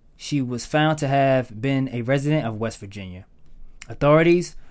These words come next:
were not able to identify and contact her family members for some time, indicating that Nichols was estranged, estranged from them. She was identified for nearly a year, not until June nineteen eighty-five,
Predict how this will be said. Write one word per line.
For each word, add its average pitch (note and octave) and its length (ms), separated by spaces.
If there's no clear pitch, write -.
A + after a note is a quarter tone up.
were A#2 140
not C#3 300
able C#3+ 180
to C#3+ 240
identify C3 520
and A#2 140
contact C3 380
her C3 80
family C3+ 340
members A2 360
for G#2 160
some B2 200
time, G2 320
indicating C#3+ 540
that A2 120
Nichols C#3 440
was A#2 180
estranged, C3+ 720
estranged D3+ 480
from G2+ 140
them. F2 160
She - 200
was B2+ 100
identified D#3+ 840
for - 160
nearly B2 380
a G#2+ 60
year, G#2+ 500
not C#3+ 240
until C#3+ 240
June C3 280
nineteen C#3 280
eighty-five, A2 580